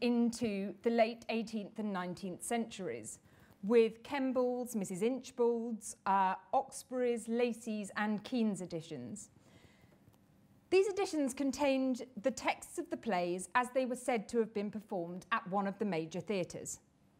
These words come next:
Some of them also started to include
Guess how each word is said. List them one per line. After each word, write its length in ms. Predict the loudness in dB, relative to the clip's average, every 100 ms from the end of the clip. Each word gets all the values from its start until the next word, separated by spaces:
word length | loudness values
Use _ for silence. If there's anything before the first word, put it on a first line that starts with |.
| _ -20 -20 -20 -20 _ _ _ _ _ -12
Some 200 | 0 4 4
of 100 | 4
them 140 | 2
also 320 | 2 2 0
started 480 | 4 6 6 4 -6
to 100 | -4
include 480 | -4 -4 -4 -4